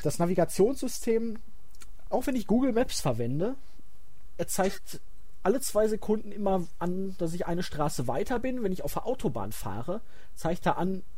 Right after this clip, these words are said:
eigentlich ist man auf der Straße daneben und sollte jetzt bitte wenden und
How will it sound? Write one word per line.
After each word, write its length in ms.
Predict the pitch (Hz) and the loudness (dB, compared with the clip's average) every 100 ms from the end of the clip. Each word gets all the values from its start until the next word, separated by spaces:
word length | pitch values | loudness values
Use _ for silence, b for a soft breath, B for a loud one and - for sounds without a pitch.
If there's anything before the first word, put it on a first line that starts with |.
| - | -2
eigentlich 220 | 165 180 | -2 -4
ist 120 | 185 | -2
man 100 | 180 | -2
auf 100 | 160 | -2
der 120 | 160 | 0
Straße 440 | 147 139 143 170 135 | -2 0 0 0 0
daneben 480 | 127 139 226 277 220 | 0 0 0 0 0
und 100 | 143 | 4
sollte 240 | 156 - | 4 4
jetzt 160 | 147 127 | 2 2
bitte 240 | 160 139 | 2 2
wenden 460 | 151 240 254 254 233 | 4 2 0 -2 0
und 300 | 175 185 | 4 4